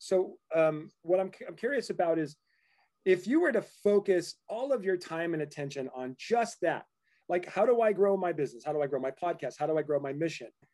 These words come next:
in a way that honors my desire to just build those deep relationships with those right people? Not just the people that you work with, but also your family. You're,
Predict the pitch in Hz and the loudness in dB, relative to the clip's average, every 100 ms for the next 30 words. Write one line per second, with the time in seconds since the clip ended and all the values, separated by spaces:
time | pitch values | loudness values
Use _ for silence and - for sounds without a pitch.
0 | _ _ 180 202 202 185 170 160 151 165 | _ _ 2 4 4 2 0 -2 -6 -4
1 | 170 151 147 147 147 143 139 - 135 - | -4 -4 -6 -6 -6 -6 -6 -10 -14 -4
2 | 165 156 - - 165 180 156 143 135 - | -2 -2 -8 0 2 2 0 -2 -2 -4
3 | 156 160 151 143 135 147 131 139 131 123 | -4 -2 -4 -2 -4 -8 -8 -8 -6 -8
4 | 120 123 120 - 139 101 - _ _ _ | -8 -8 -8 -10 -14 -14 -18 _ _ _
5 | _ 147 190 320 349 202 185 185 170 143 | _ 0 0 2 0 -2 -2 -4 -2 -4
6 | 143 143 247 - 135 - 147 170 160 147 | -4 -4 -4 -4 -8 -4 -2 -2 -2 -6
7 | 139 180 208 175 147 165 | -6 -6 -4 -4 0 -2